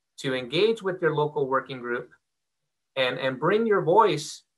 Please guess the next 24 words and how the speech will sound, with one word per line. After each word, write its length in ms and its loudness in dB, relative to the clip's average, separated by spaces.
bring 300 2
your 180 4
data 680 6
to 100 -8
the 120 -2
table, 440 2
right? 140 -10
Because 340 -8
the 60 -6
data 320 6
that, 240 4
that 200 0
the 140 0
N 60 4
R 120 6
C 140 -2
S 120 4
has, 240 4
that's 240 0
one 280 4
piece 280 -2
of 80 2
the 80 4
puzzle. 460 4